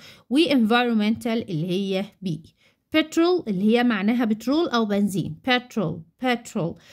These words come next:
طبعا أنا عندي كلمة oil اللي هي النفط بتساوي كلمة petroleum. petroleum اللي هو الإيه؟ اللي هو النفط أو البترول، النفط أو البترول.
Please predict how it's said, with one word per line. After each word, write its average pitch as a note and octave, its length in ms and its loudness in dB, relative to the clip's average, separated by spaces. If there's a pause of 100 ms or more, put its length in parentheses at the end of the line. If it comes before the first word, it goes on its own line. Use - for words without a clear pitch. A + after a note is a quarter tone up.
(220)
طبعا G4+ 220 2 (100)
أنا D#4 100 2
عندي C#4+ 240 0
كلمة D4 300 0 (140)
oil G3 360 -2 (100)
اللي G3 240 0
هي C4+ 140 4
النفط B3 500 2
بتساوي E4 320 -2
كلمة D#4+ 340 0 (220)
petroleum. C4+ 680 2 (3250)
petroleum E4 680 2
اللي G#3+ 220 -2
هو C4 160 0
الإيه؟ B3 440 -4 (300)
اللي G3 220 2
هو A#3 500 4
النفط G#3+ 520 0
أو A3+ 220 2
البترول، G3 760 0
النفط G3+ 440 -2
أو G3+ 100 2
البترول. F#3+ 460 -2